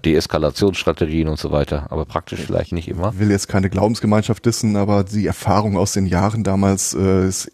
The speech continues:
Speaker 2: eher, dass das nicht der Fall ist. Es gab so ein drolliges Forum,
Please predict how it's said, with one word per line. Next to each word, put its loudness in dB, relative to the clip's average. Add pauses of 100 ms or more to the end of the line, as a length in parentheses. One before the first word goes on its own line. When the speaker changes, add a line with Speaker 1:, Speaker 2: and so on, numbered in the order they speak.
Speaker 2:
eher, 2
dass -6
das -4
nicht -6
der -4
Fall -8
ist. -8 (1600)
Es -4
gab 2
so 2
ein 2
drolliges 0
Forum, 0